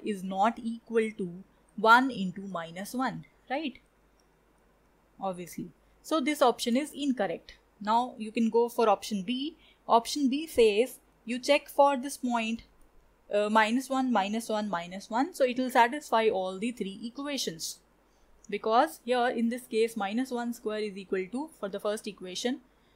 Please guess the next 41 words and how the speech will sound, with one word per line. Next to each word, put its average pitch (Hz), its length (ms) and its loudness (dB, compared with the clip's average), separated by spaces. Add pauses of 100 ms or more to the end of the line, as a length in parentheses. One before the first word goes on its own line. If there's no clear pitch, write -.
(160)
minus 220 380 0
one 226 160 0
into 196 180 -4
minus 170 440 -8
one. 233 240 -4 (600)
For 226 80 -4
the 226 120 -4
second 269 360 2
equation, 269 440 -4
minus 233 360 0
one 247 200 -4
square 214 240 -2
is 208 140 -6
equal 190 340 -6
to 220 240 -4
minus 180 360 -6
one 185 200 -6
minus 160 360 -12
one. 196 220 -2 (560)
For 226 100 0
the 240 80 0
third 247 320 4
equation, 285 460 -6
minus 226 320 -2
one 214 180 -4
square 185 240 -2
is 180 120 -10
equal 175 180 -8
to 175 60 -12
minus 165 380 -14
one 170 180 -10
minus 165 340 -14
one. 226 200 -2
So 226 180 -4
these 226 300 -6
three 262 300 -6
equations, 202 520 -4
they 175 160 -2
are 202 200 2
correct 285 420 0
here. 170 200 -6